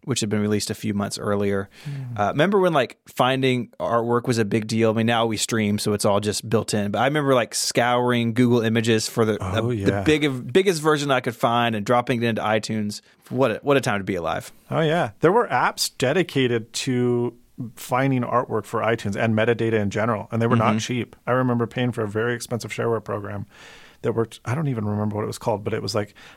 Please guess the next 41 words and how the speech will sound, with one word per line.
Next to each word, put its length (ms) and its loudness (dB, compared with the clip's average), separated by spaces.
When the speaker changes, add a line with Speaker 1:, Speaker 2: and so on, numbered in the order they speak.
Speaker 2:
a 120 -2
planet 480 0
on 200 -2
fire. 460 -4
It 60 -18
was, 100 -8
like, 140 -4
Saturn 640 -4
was 180 2
Speaker 1:
Hmm. 60 -12
Speaker 2:
the 140 -2
logo 500 -2
of 220 -8
the 120 -4
app, 240 -4
and 80 0
it, 120 -4
it 60 -2
worked 360 -2
really 240 2
well. 280 0
But 220 2
iTunes 480 0
kind 220 0
of 260 -8
ended 220 -2
up 220 -4
copying 420 -2
a 80 -2
lot 200 -2
of 120 -8
this 160 -6
functionality. 720 -6
But 100 -2
yeah, 240 2
for 180 0
a 60 2
while, 320 2
Speaker 1:
Yeah. 160 0
Speaker 2:
the 80 2
Zune 720 2